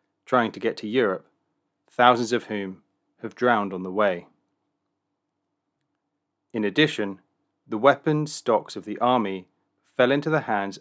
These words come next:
of various West-backed extreme Salafi jihadist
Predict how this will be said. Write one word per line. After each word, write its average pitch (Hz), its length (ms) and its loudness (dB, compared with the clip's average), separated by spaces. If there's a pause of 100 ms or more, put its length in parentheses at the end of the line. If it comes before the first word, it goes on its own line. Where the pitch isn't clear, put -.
of 104 280 -8
various 110 720 -2 (400)
West-backed - 1000 -4 (420)
extreme 127 800 -2 (260)
Salafi 113 600 -2
jihadist 101 680 -6